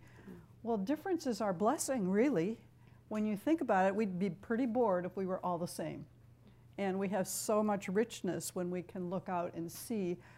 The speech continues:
who else is living with us in this great, diverse country and welcome that as a gift to all of us. So it's a challenge, but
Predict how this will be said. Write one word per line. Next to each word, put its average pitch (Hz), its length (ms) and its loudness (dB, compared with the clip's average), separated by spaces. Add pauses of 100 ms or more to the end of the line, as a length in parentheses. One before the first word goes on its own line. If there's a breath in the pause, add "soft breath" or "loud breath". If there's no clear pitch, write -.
(300 loud breath)
who 262 260 4
else 220 240 6
is 208 200 2 (560)
living 247 360 6
with 196 220 4
us 170 340 2
in 190 120 0
this 185 160 0
great, 208 420 2
diverse 185 340 2
country 185 560 -2 (300 loud breath)
and 185 240 2
welcome 202 380 4
that 160 340 0
as 185 180 0
a 170 60 0
gift 247 440 2
to 202 240 -2
all 202 200 0
of 190 100 2
us. - 360 -4 (640)
So 185 240 -2
it's 202 240 0
a - 40 -10
challenge, 233 460 6 (240 loud breath)
but - 220 0